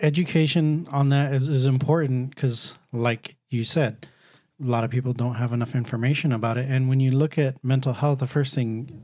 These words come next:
most people would think in mind is, okay, either schizophrenia or any type of really major mental health problem, but they don't really realize that there is, like, anxiety and depression, just everyday things that people go through. Th-, those are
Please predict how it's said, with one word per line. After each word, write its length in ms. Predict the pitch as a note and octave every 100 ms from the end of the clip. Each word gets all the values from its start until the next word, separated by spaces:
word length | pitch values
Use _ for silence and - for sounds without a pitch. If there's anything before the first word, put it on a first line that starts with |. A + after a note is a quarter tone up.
| -
most 240 | C#3+ G#3 -
people 220 | C3+ B2
would 100 | B2
think 160 | C3
in 80 | A2+
mind 260 | A#2 C3 B2
is, 120 | A#2
okay, 380 | B2+ B2+ B2 A#2+ -
either 180 | A#2+ A2
schizophrenia 640 | G2+ A#2+ - - C#3+ C3+
or 60 | B2
any 220 | C3 C#3+
type 240 | C3+ C3
of 140 | A#2 A#2
really 220 | C3+ B2+
major 580 | A#2+ A#2+ B2+ B2+ B2 A2+ - - _ -
mental 280 | C3+ C3 A2
health 300 | C3+ E3+ -
problem, 360 | B2 A#2 A#2 - - - - -
but 100 | -
they 80 | C#3+
don't 140 | D3 C#3+
really 220 | C#3+ C3
realize 520 | D3+ E3+ C#3 B2+ B2
that 140 | B2+
there 180 | C3+ B2+
is, 600 | C3 C3+ C3 A#2+ - - - - - _ _ - - - _ -
like, 280 | C3 B2 -
anxiety 420 | C#3+ B2+ B2 B2+
and 80 | C3
depression, 380 | B2 C3+ C3+ C3+
just 220 | C3 - D3+
everyday 460 | C#3+ D3 C3 B2+
things 340 | B2 C3 C3 A#2+
that 140 | -
people 260 | C3+ C3+ A#2
go 240 | C3 D#3+
through. 240 | - B2+
Th-, 160 | A#2 D3+
those 220 | D#3+ F3+
are 220 | F3 D#3